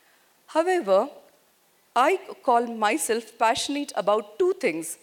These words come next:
One is to help women achieve their dream of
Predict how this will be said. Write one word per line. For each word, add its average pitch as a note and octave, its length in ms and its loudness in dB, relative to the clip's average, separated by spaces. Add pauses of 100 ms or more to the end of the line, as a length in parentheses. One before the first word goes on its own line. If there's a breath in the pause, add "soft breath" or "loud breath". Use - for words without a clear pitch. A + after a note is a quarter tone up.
(340 soft breath)
One C#4+ 320 0
is D4+ 280 -4 (260 loud breath)
to C#4 120 -6
help D#4+ 280 2 (100)
women C#4+ 400 -4
achieve C#4+ 480 -4
their B3 140 -4
dream A3+ 320 -6
of A3+ 160 -8